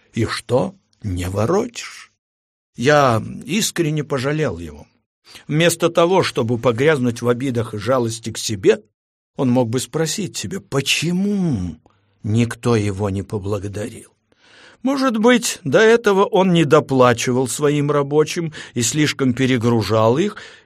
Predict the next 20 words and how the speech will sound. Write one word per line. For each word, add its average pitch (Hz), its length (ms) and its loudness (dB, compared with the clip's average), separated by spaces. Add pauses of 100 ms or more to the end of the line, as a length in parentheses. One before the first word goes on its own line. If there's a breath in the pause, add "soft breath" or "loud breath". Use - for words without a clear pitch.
из-за 208 380 0
чего 233 340 0
они 240 220 4
посчитали 170 640 2
рождественскую 147 840 2
премию 147 400 2
не 143 120 2
подарком, 160 720 4 (440 loud breath)
а 123 160 4
тем, 226 520 0
что - 340 -4
им 143 320 0
причитается. 117 1120 -8 (720)
Возможно, 135 640 2
он 143 120 2
настолько 139 540 2
отдалился 135 640 2
от 147 100 -4
своих 180 340 -2
подчинённых, 208 720 -2